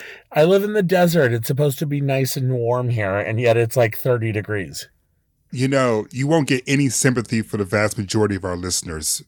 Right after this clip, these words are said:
Speaker 2: because you can walk around in flip-flops and shorts if you want to.
Speaker 1: I know. I am very spoiled living in Southern Arizona, and it's beautiful. I have wine country in my district, so how can you go wrong?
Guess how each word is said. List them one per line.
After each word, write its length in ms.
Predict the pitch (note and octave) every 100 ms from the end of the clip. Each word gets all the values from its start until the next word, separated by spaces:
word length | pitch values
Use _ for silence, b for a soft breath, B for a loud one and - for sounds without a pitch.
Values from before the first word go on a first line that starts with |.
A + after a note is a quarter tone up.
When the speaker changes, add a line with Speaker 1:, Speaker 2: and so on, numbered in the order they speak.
| _
Speaker 2:
because 340 | - - G#2 F#2
you 80 | G#2+
can 160 | G#2
walk 200 | G2+ F#2
around 220 | G2 F2+
in 40 | E2+
flip-flops 540 | - G2 - F2+ -
and 120 | E2+
shorts 460 | D#2+ G#2 E2+ D#2+ -
if 100 | E2
you 60 | F2
want 240 | D#2+ D#2+
to. 280 | - C2+ - _ _ _ -
Speaker 1:
I 160 | B2+ A#2+
know. 340 | A2+ G2 F2+ -
I 140 | - C3+
am 200 | C3+ B2+
very 320 | C#3 D3 D#3
spoiled 640 | D3 - C#3+ B2+ A#2 A2
living 300 | A#2+ A2+ A2+
in 120 | A2
Southern 300 | G#2 A#2+ A2+
Arizona, 560 | A2 G#2 G#2 G2+ G#2 G2+
and 260 | G2+ A2+ A#2
it's 160 | A2+
beautiful. 400 | E3 F3 D3+ C#3
I 140 | C3 D3+
have 160 | E3
wine 320 | D#3+ D#3+ F3
country 340 | F3 D#3+ B2 B2+
in 80 | A2+
my 140 | G#2+
district, 420 | G2 G2 A2 G#2
so 120 | A2+
how 120 | A2 B2
can 160 | C#3+
you 140 | C3 C3
go 120 | A#2
wrong? 340 | B2+ G#2 D#2